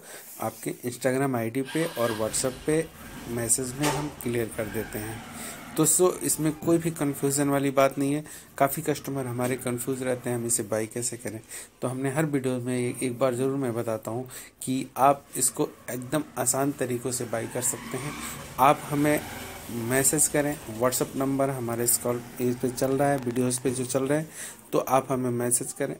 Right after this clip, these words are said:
उस मैसेज में आप हमें details आपको provide होंगी। आप हमारे, अ,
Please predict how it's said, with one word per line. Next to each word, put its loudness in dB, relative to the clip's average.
उस -8
मैसेज 0
में -2
आप -2
हमें -2
details -2
आपको 0
provide -2
होंगी। -4
आप 0
हमारे, 0
अ, -4